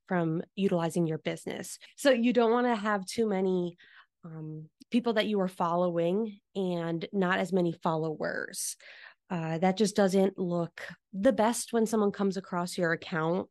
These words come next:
You want it to be kind of even. Um, and like Dakota mentioned, is Facebook pages. Join your Facebook pages that align with your business. If he touched on a bakery, find some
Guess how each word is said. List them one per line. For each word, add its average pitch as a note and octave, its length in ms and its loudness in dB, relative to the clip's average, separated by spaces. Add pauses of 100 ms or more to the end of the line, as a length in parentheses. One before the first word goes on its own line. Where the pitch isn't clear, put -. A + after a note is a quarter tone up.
You F#3+ 160 -2
want F#3 240 2
it F3+ 240 -2
to F#3+ 80 -6
be F3+ 180 0
kind D4+ 240 0
of D4+ 160 0
even. F#3 560 -2 (480)
Um, F#3+ 400 0
and G3 500 4
like G#3+ 200 0
Dakota G#3 420 0
mentioned, G3 420 0
is E3+ 140 -4
Facebook G3+ 380 -4
pages. - 580 -4 (340)
Join D4 300 8
your C#4 160 6
Facebook C4 380 0
pages A#3+ 500 2
that G3 400 -2 (220)
align G3+ 400 4
with G3 120 2
your F#3 140 -2
business. F#3 640 -4 (360)
If F#3+ 560 0
he - 200 -4
touched G#3+ 320 -2
on G3 220 4
a - 80 0
bakery, F#3+ 600 0 (340)
find A3+ 320 6
some A3 400 4